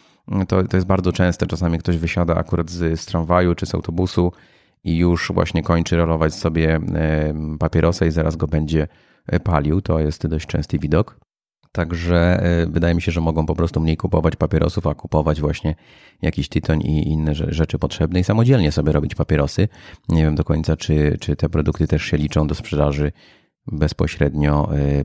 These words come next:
papierosów. No ale właśnie, to jest jedna z opcji. Druga opcja to oczywiście papierosy elektroniczne. To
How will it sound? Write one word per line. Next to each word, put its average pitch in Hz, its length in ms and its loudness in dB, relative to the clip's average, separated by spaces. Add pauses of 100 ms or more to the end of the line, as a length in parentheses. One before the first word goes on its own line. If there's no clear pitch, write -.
(120)
papierosów. 76 880 -2 (420)
No 101 80 2
ale 127 100 2
właśnie, 90 220 -2
to - 100 0
jest 104 160 2
jedna 85 240 2
z - 60 -2
opcji. 82 280 -4
Druga 82 220 0
opcja 98 260 0
to 92 80 0
oczywiście 82 400 -2
papierosy 87 600 0
elektroniczne. 78 1200 0
To 73 160 -8